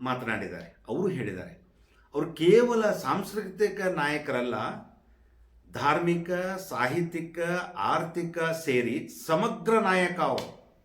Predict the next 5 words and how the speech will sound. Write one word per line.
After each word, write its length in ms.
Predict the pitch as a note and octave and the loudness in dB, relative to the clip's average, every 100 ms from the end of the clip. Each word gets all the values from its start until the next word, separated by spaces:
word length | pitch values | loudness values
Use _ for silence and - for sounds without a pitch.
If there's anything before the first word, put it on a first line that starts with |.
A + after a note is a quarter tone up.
| _ _ _ _ _ _ _ _ _ _ | _ _ _ _ _ _ _ _ _ _
ಪ್ರಜಾಪ್ರಭುತ್ವದ 920 | C3+ C#3+ G3+ G#3+ G#3+ G3 G3 - F#3 F3+ F3 | -2 4 6 6 4 0 -2 0 2 2 2
ತಳಹದಿಯನ್ನು 580 | D3 F#3 G#3+ G#3 G3+ F3+ | 4 8 8 8 4 4
ಹುಟ್ಟು 300 | D#3+ A3+ - | -2 -4 -2
ಹಾಕಿದಂಥ 460 | G3 G3 F3+ F3 E3+ D#3+ A2 | -2 -2 -2 -4 -2 -2 0
ಮೇರ 220 | B2 A3 | 2 4